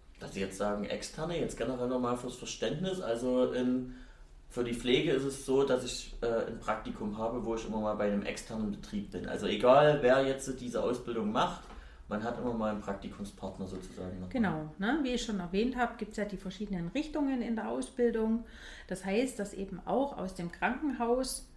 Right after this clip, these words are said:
Speaker 2: Auszubildende jetzt in die Altenpflege bekommen, weil's halt ein Beruf ist, der zusammengelegt worden ist.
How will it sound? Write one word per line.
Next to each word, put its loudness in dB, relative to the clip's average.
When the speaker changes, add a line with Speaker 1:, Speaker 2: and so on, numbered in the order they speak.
Speaker 2:
Auszubildende -2
jetzt -2
in -8
die -4
Altenpflege -4
bekommen, -10
weil's -4
halt -4
ein -4
Beruf -6
ist, -8
der -6
zusammengelegt -6
worden -8
ist. -20